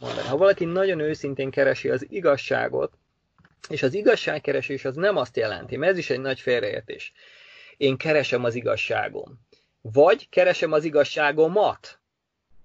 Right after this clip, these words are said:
Ugye, mert én rengeteg olyanba futok bele, ugye, amikor filozófiáról beszélgetünk, és amikor megmondod neki, mi a valóság, és teljesen kiborul ezen,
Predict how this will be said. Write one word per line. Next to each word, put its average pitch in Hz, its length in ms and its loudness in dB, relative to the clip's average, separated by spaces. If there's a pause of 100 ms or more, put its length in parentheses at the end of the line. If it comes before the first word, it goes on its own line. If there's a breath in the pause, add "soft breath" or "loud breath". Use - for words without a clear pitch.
(120)
Ugye, 165 200 -2
mert 131 200 -4
én 160 140 -4
rengeteg 160 460 0
olyanba 139 380 0
futok 127 380 -6
bele, 131 540 -2
ugye, 139 260 -4
amikor 131 240 -6
filozófiáról 123 760 -2
beszélgetünk, 117 760 -4
és 123 140 -6
amikor 131 200 -2
megmondod 127 380 -2
neki, 123 240 -8
mi 139 120 -2
a 120 100 0
valóság, 120 600 0
és - 160 -10
teljesen 117 420 -4
kiborul 113 440 -2
ezen, 127 360 -4